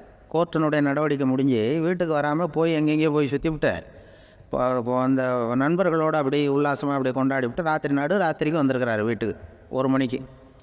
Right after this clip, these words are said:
அப்ப அந்த வயசான அம்மா வாசல்லையே காத்துக்கிட்டு இருக்கு.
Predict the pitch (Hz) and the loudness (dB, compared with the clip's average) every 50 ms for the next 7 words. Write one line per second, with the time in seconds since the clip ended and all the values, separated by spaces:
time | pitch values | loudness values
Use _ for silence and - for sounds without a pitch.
0 | - - - - - - - 139 - - 240 247 190 160 147 135 143 156 170 170 | -20 -20 -20 -20 -10 -6 -6 -4 0 2 2 2 2 2 0 0 2 0 0 0
1 | - 208 208 202 175 156 156 165 190 214 185 147 147 151 156 - 170 156 151 151 | 0 0 2 2 2 2 2 2 0 0 0 0 0 -2 -2 -2 -2 0 2 2
2 | 156 160 165 - 156 143 - 143 131 110 113 107 104 95 - | 0 0 0 -2 -2 -2 -2 -2 -2 -2 -4 -4 -4 -6 -8